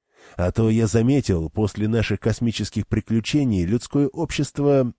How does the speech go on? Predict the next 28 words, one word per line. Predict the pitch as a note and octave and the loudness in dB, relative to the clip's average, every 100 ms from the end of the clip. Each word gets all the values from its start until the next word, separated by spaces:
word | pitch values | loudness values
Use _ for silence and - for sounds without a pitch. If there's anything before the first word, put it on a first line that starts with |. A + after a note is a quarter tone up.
| _ | _
меня | - F3+ E3+ D3+ C#3+ | -12 -8 -2 0 0
утомляет. | - B2+ A2+ D#2+ C2 - - _ _ _ _ - | 2 2 2 0 -4 -12 -20 _ _ _ _ -16
С | - | -2
трудом | D3 D3+ D3+ A3 G2+ | 4 4 6 4 4
выношу, | F#2+ G2+ - D#3 | 2 2 0 0
когда | - G2+ G2+ A#2 A2+ G#2 | 0 0 2 2 2 0
больше | G#2+ A#2 - A#2+ | 0 0 0 0
трёх | B2 A2 | 2 0
человек | - B2 C3+ B2+ F2+ F2+ | 0 0 2 2 0 -2
рядом | F2 D2 D2 | -4 -4 -8
суетится». | - G2 G#2 - - - - _ _ _ _ _ _ _ - | -2 -2 -2 -6 -10 -16 -16 _ _ _ _ _ _ _ -20
Слышно | - - F3+ - G#2+ | -10 -4 -4 -2 0
было, | F2+ G2 F#2 | 2 2 2
как | A2 A2 | 0 0
он | G#2+ | 0
гулко | G2+ D3 C3+ C3 | 6 4 6 2
глотнул | C3 B2+ C#3 C#3 | 2 4 2 0
из | C#3 | 0
фляжки, | - G#2+ F#2 - F2 D2+ - _ | 2 2 2 0 -4 -6 -8 _
словно | - - G#2 G2+ G#2 | -14 -2 2 2 2
не | G#2 | 0
коньяк | - G2+ G#2 B2 - | 0 0 2 0 -2
пил, | - F2+ D#2+ C#2+ - | -2 -2 -2 -6 -10
а | D#3+ D#3+ | -2 0
воду | C3+ A#2 D#2 | 4 4 4
через | D#2 G2+ F2+ - | -2 -2 -2 -4
край | G2 E2+ | -2 0
ведра. | E2+ G2 F2 C#2+ | 0 -2 -2 -6